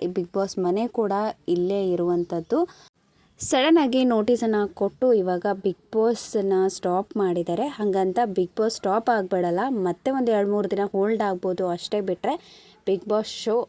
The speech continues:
ನಡೆದೇ ನಡೆಯುತ್ತೆ, ಸ್ವಲ್ಪ ಟೈಮ್ ತಗೊಳುತ್ತೆ. ಅಷ್ಟೇ ಅಲ್ದೆ, ಇವಾಗ ಏನ್ ನಡೀತಾ ಇದೆ, ಪರಿಸರ ಮಾಲಿನ್ಯ ಆಗ್ತಿದೆ, ಇದೆಲ್ಲ ಸ್ವಲ್ಪ ಕ್ಲಿಯರ್ ಆಗೋದಕ್ಕೆ ಟೈಮ್ ಬೇಕಾಗತ್ತೆ. ಇದೆಲ್ಲ ಕ್ಲಿಯರ್ ಆಗಿದ ತಕ್ಷಣನೇ Bigg Boss ಶೋ ಮತ್ತೆ ಸ್ಟಾರ್ಟ್ ಆಗೇ ಆಗುತ್ತೆ. ಅದಷ್ಟೇ ಅಲ್ದೆ, ಅಲ್ಲಿರುವಂತಹ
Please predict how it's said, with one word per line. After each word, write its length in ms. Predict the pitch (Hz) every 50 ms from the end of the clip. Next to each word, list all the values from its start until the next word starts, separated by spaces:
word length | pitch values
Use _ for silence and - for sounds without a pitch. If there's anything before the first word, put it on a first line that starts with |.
| -
ನಡೆದೇ 480 | 202 196 180 165 165 170 160 180 208 226
ನಡೆಯುತ್ತೆ, 520 | 226 214 185 175 175 170 165 - - -
ಸ್ವಲ್ಪ 280 | 311 - 233 196 - -
ಟೈಮ್ 400 | 190 180 _ 185 185 226 247 240
ತಗೊಳುತ್ತೆ. 800 | - 208 190 185 175 175 165 _ 269 320 339 _ - - - - _
ಅಷ್ಟೇ 260 | - 247 - - 294
ಅಲ್ದೆ, 320 | 294 277 262 247 262 262 247
ಇವಾಗ 300 | 240 233 240 233 220 208
ಏನ್ 240 | 220 214 220 226 214
ನಡೀತಾ 420 | 202 185 185 190 185 - 196 190
ಇದೆ, 360 | 185 180 175 185 180 180 180
ಪರಿಸರ 380 | 175 - 190 185 180 - 190 185 180
ಮಾಲಿನ್ಯ 400 | 185 175 175 180 190 190 190 185
ಆಗ್ತಿದೆ, 480 | 180 170 175 - _ 180 170 175 175 170
ಇದೆಲ್ಲ 260 | 170 - 175 180 202 254
ಸ್ವಲ್ಪ 320 | 247 - 220 185 - - 202
ಕ್ಲಿಯರ್ 380 | - - 202 185 175 185 185
ಆಗೋದಕ್ಕೆ 400 | 185 175 175 170 165 170 - 190
ಟೈಮ್ 340 | 196 _ - 170 170 180 180
ಬೇಕಾಗತ್ತೆ. 840 | 175 165 160 - 165 156 156 156 151 - 311 - - - - - - - - - _ _ -
ಇದೆಲ್ಲ 340 | 226 233 208 226 220 220 214 208
ಕ್ಲಿಯರ್ 340 | - 220 202 196 196 196
ಆಗಿದ 280 | 196 185 180 175 - 185 _
ತಕ್ಷಣನೇ 680 | 185 180 - - - - 254 254 240 220 214 254 349 - 220
Bigg 140 | 208 190
Boss 200 | 175 175 185 190
ಶೋ 300 | 190 - - 254 269 285 -
ಮತ್ತೆ 340 | 202 180 180 - _ 214 214
ಸ್ಟಾರ್ಟ್ 440 | 214 - - - 175 180 196 190 -
ಆಗೇ 300 | 180 175 185 190 - 208
ಆಗುತ್ತೆ. 720 | 202 185 175 170 165 165 _ 285 349 - - - - - _
ಅದಷ್ಟೇ 380 | 254 254 277 277 269 - - 302
ಅಲ್ದೆ, 200 | 285 262 247 277
ಅಲ್ಲಿರುವಂತಹ 720 | 277 240 226 233 247 262 254 254 240 233 220 233 226